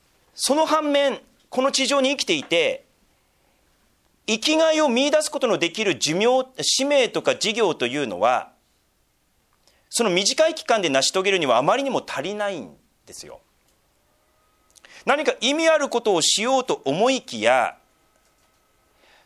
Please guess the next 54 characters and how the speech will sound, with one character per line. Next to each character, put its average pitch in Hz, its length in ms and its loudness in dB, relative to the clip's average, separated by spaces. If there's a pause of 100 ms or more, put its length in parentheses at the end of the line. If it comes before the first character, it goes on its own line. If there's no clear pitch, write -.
(120)
自 214 120 2
分 294 180 2
の 294 100 2
人 269 300 0
生 262 180 0
の 165 120 0
期 - 140 -8
間 170 220 0
で 143 80 0
は 147 120 4
成 127 160 2
し - 140 0
遂 214 120 0
げ 220 120 0
ら 220 120 4
れ 220 80 -2
な 214 120 2
い 156 80 -2
こ 135 100 -10
と 104 100 -10
に 131 380 -6 (920)
気 - 140 -4
づ 143 80 -2
き 135 120 -4
ま 131 100 -2
す。 - 220 -6 (3000)
で、 135 80 -6
人 208 220 -2
生 151 160 0
が 123 340 0 (520)
砂 - 160 0
漠 226 280 0
の 220 100 2
中 214 260 2
で、 113 480 2
ま 110 120 0
あ、 - 100 -8
泉 233 540 0
を 226 240 0
よ 185 200 2
う 277 60 2
や 262 100 2
く 240 140 -6
見 220 140 -4
つ 220 100 -10
け 208 140 -2
た 208 100 2
と 175 80 -4
思 139 140 -2
っ 135 120 -10
た 120 120 2
ら、 104 100 2
そ 139 140 -6
の 135 300 -4